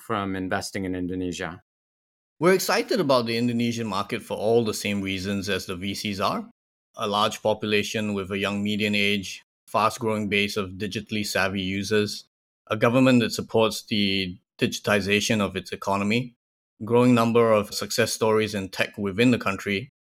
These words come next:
Speaker 2: and it's also a country that has historically grown many massive businesses from consumer to finance. I don't believe that there's anything that has dissuaded us from investing in Indonesia. It's a market that we love. We've met many inspiring Indonesian founders who are mission-driven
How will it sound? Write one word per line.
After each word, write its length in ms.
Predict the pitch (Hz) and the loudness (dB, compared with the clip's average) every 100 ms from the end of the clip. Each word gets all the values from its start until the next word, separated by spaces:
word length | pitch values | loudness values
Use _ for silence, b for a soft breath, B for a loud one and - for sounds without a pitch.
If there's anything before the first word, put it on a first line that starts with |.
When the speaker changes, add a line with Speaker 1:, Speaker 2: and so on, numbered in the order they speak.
| _ | _
Speaker 2:
and 100 | 135 | 0
it's 120 | 143 | 2
also 260 | 170 175 175 | 4 4 4
a 40 | |
country 300 | - 131 131 123 | 4 2 4 4
that 160 | 110 | 4
has 200 | 110 - | 2 0
historically 640 | 104 - 120 120 123 127 123 | -6 -2 2 4 4 2 0
grown 400 | 113 113 110 101 | 2 0 0 2
many 260 | 104 113 | 2 0
massive 580 | 104 101 101 - 98 90 | 0 0 -2 -4 -6 -6
businesses 640 | 98 - 104 - 95 - _ _ _ _ | -6 -6 -6 -4 -4 -6 _ _ _ _
from 180 | 113 104 | -6 -2
consumer 460 | 107 101 110 104 | -2 0 0 2
to 140 | 101 92 | 0 -2
finance. 600 | 98 98 90 82 - - _ _ _ - | -2 0 -2 -6 -12 -18 _ _ _ -2
I 140 | 127 | 2
don't 220 | 127 147 | 4 4
believe 360 | 127 120 123 113 | 2 4 4 4
that 160 | 110 104 | 2 2
there's 560 | 110 104 101 98 92 - | 2 4 4 0 -6 -4
anything 400 | 113 113 117 117 | -2 0 0 0
that 120 | 98 | 0
has 420 | 101 98 98 - | 0 -2 -2 -4
dissuaded 640 | 107 104 101 - 104 107 107 | -6 -4 -4 0 0 2 4
us 160 | 107 | 2
from 240 | - 104 95 | 0 -4 -4
investing 440 | 90 101 - 107 | -2 -4 -2 -4
in 60 | 95 | -4
Indonesia. 640 | 95 98 101 98 92 101 85 _ _ - | -4 -4 -4 -4 -4 -6 -8 _ _ -10
It's 100 | 113 | -2
a 20 | |
market 380 | 107 110 117 104 | -2 0 0 0
that 120 | 98 | -2
we 160 | 98 | -2
love. 320 | 95 95 107 - _ _ - | 0 0 -2 -6 _ _ -16
We've 260 | 101 101 104 | -10 -6 -2
met 160 | 107 | 0
many 240 | 107 107 110 | 2 2 2
inspiring 720 | 101 - 98 101 101 101 101 | 0 2 2 4 2 0 -2
Indonesian 520 | 110 101 104 101 104 | -4 0 0 0 -2
founders 440 | 101 95 95 98 - | 0 0 0 -2 -2
who 120 | 98 | -2
are 60 | 92 | -2
mission-driven 720 | 98 - 101 98 90 95 | -2 -2 -2 -2 -2 -4